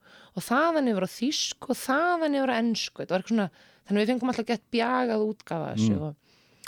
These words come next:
Speaker 1: og þá voru alltaf karlmenn að leiðast út um allt og konur og karlar máttu náttúrulega ekki leiðast og það tók enginn í hendina á mér,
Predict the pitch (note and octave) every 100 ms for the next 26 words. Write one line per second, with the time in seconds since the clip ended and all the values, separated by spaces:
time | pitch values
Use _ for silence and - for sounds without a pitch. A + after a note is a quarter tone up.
0 | - _ _ _ - F#3+ F#3 - - A3
1 | - C4 A3 F#3+ F#3 G#3 G#3 G#3+ G#3 G#3
2 | G#3 - - - - A3+ C4 A3+ - G3+
3 | F3+ F3+ D#3+ E3 E3+ F3 - G3 F#3 F#3
4 | F3+ F3+ - - D3 _ - - - F#3+
5 | A3 A3+ G#3 G#3 G3+ D#3+ G#3 C#4 - C#4
6 | C#4 C4+ C4